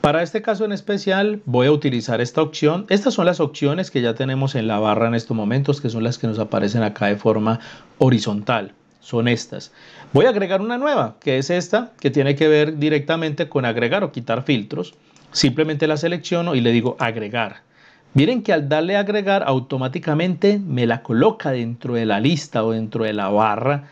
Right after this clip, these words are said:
de acceso rápido. Y acá simplemente le daríamos aceptar.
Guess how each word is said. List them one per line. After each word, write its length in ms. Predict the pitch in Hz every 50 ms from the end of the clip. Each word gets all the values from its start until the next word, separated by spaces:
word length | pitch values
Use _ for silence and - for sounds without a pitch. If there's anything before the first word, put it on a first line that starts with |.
| - _ _
de 120 | - 120
acceso 400 | 110 110 - - 117 104 - 120
rápido. 500 | 123 151 185 180 180 - 208 220 226 226 - - _ _ _ _ _ -
Y 40 | 175
acá 220 | 190 185 220 214
simplemente 500 | 156 175 151 135 160 160 156 156 143 151
le 100 | 151 135
daríamos 440 | 120 113 117 117 123 131 123 123 - -
aceptar. 560 | 113 120 - 139 139 - 247 247 185 110 -